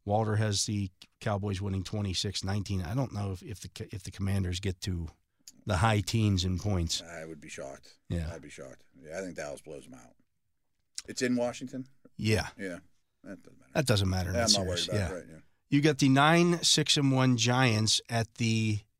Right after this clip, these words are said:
Speaker 1: thirteen and three Eagles. Philadelphia favored by fourteen, and the over-under is only forty-three. The Giants aren't playing anybody.
Speaker 2: They're not playing anybody.
Speaker 1: Yeah.
Speaker 2: I mean, no Barkley, no Jones. I'm sure Lawrence and Williams and those guys are all gonna sit.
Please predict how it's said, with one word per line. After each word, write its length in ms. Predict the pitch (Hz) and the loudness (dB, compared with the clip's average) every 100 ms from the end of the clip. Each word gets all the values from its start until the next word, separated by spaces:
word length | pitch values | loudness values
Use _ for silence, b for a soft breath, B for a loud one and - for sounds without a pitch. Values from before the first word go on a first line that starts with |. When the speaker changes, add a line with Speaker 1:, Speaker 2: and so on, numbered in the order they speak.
| _ - | _ -2
Speaker 1:
thirteen 320 | 120 - 117 | -2 2 2
and 100 | 110 | 2
three 220 | 117 113 | 0 0
Eagles. 320 | 117 123 117 | 2 4 4
Philadelphia 580 | - 156 135 131 127 117 | 4 4 4 4 4 0
favored 400 | - 117 113 107 | 2 0 2 0
by 140 | 101 | 0
fourteen, 720 | 95 - 147 - - 143 135 113 | -2 0 0 0 2 4 6 6
and 100 | 110 | 4
the 100 | 113 | 4
over-under 400 | 120 113 117 113 | 4 4 2 2
is 100 | 98 | 2
only 180 | 113 104 | 2 0
forty-three. 720 | - 117 107 - 123 117 101 b b b | 0 0 0 0 2 2 0 b b b
The 60 | 117 | 2
Giants 320 | 127 151 139 | 6 6 6
aren't 180 | 127 107 | 4 4
playing 260 | 123 113 101 | 2 4 4
anybody. 220 | 107 127 | 4 4
Speaker 2:
They're 80 | - | 2
not 80 | 110 | 0
playing 240 | 110 98 | -4 -6
anybody. 380 | 95 87 82 78 | -6 -8 -10 -8
Speaker 1:
Yeah. 120 | - | -4
Speaker 2:
I 20 | 98 | -4
mean, 140 | 101 | -2
no 120 | 113 | -2
Barkley, 420 | 107 113 113 113 107 | 0 0 0 -2 -2
no 160 | 107 | -2
Jones. 500 | 101 110 107 104 101 | 0 -2 -2 -4 -6
I'm 120 | 101 | -8
sure 240 | 104 113 104 | -8 -6 -6
Lawrence 600 | 95 101 104 104 101 - | -4 -2 0 -2 -4 -6
and 140 | 107 | -6
Williams 500 | 101 104 104 101 98 | -4 -4 -4 -6 -10
and 100 | 98 98 | -10 -8
those 180 | 95 | -8
guys 280 | 98 101 98 | -4 -4 -4
are 80 | 95 | -6
all 80 | 95 | -8
gonna 160 | 95 95 | -8 -12
sit. 400 | - 101 95 | -8 -6 -8